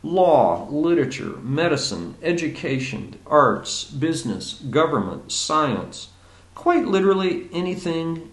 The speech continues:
and everything. And so Paul viewed the venerable Areopagus as just another place where the Lord of all creation had gone before him and was already present.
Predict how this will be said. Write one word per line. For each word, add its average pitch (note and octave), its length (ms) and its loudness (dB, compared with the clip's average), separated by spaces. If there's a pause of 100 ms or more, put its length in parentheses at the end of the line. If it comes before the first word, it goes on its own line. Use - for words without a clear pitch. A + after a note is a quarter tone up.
and A2 220 -4
everything. F2+ 760 -6 (1080)
And G3 120 0
so E4+ 280 6
Paul B3+ 380 10
viewed G3+ 440 6
the F3+ 100 2
venerable D#3+ 600 2
Areopagus C3 840 2
as G#2+ 120 -2
just G#3 320 2
another D#3 360 0
place B2+ 520 -2
where A#2+ 140 0
the A#2+ 80 2
Lord G3 460 4
of - 180 -4
all E3 300 4
creation C3+ 800 -2
had A2 200 -6
gone C#3+ 300 0
before F3 420 -2
him G2+ 440 -4 (420)
and G#2 160 2
was G#2 180 2
already B2+ 540 0
present. C#2+ 580 -6